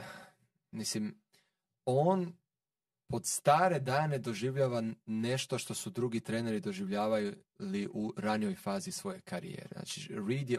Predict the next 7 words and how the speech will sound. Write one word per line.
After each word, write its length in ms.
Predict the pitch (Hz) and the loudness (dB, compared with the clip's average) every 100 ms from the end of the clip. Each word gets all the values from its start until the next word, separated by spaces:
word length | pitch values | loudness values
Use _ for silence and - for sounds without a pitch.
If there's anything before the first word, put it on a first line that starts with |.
| - | -2
uvijek 260 | 147 131 | -2 -2
bio 280 | 90 110 107 | 0 0 0
odličan 400 | 98 90 - 98 | 0 -4 -6 -8
trener, 440 | - 113 147 180 170 _ _ | -4 0 2 2 -2 _ _
ali 220 | - 117 123 | 0 0 0
nije 360 | 143 139 131 | 2 2 2
imao 440 | 135 131 120 113 | 2 2 4 2